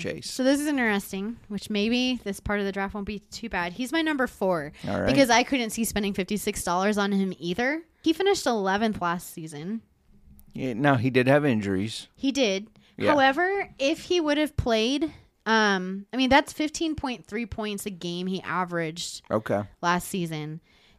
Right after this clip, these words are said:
Speaker 2: And they have him projected getting higher than that in twenty twenty-three. And I don't see that. That is one thing I took into consideration. I looked at the games he missed, the games he was present, what he averaged.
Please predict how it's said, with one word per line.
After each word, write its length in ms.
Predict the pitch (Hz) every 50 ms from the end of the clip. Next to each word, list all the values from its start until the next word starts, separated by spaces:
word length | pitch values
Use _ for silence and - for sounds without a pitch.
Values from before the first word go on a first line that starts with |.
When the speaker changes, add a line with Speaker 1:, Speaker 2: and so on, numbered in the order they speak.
| _ -
Speaker 2:
And 600 | - 233 233 226 220 214 208 202 190 185 196 196 - - - - _ _ _ _ _ _ _ _ _ - _ _ _ _ _ _ _ _ _ _ _ _ _ -
they 240 | 254 196 240 240 254
have 300 | 240 254 233 226 226 190
him 400 | 226 226 214 208 214 208 202 - _ -
projected 560 | - 254 247 202 214 226 226 226 254 226 196
getting 260 | - 214 208 196 185
higher 540 | 165 - - 156 175 170 214 269 262 226 196
than 200 | 180 175 170 160
that 440 | 160 156 151 147 151 - - - - _ _ -
in 100 | - 196
twenty 240 | - - 196 190 185
twenty-three. 640 | - 196 180 180 175 - - 320 311 240 185 170 - - - - _ _ _ -
And 120 | 226 233 - -
I 100 | 226 220
don't 340 | 196 208 208 208 - - -
see 380 | - - - - 226 208 202
that. 540 | 170 92 90 82 - _ _ - - - - _ _ _ -
That 180 | 196 208 208
is 140 | 214 214 185
one 120 | 214 214 214
thing 180 | - 208 202 185
I 100 | 185 190
took 200 | - 208 202 -
into 160 | 208 202 190
consideration. 800 | - 202 196 - 208 190 190 180 175 180 - - 175 175 170 - -
I 100 | 175 180
looked 300 | 175 180 190 - - -
at 320 | 180 170 170 170 170 - _ _ _ -
the 120 | 175 180
games 280 | 170 185 190 208 214 196
he 100 | - 214
missed, 360 | 202 180 175 185 - - - - -
the 80 | 185 175
games 280 | 180 180 175 170 -
he 80 | - 170
was 140 | 160 165 -
present, 520 | - - 220 214 208 208 208 202 190 -
what 140 | 170 170 156
he 160 | 165 190 -
averaged. 720 | - 151 190 185 180 185 185 180 175 180 - - - -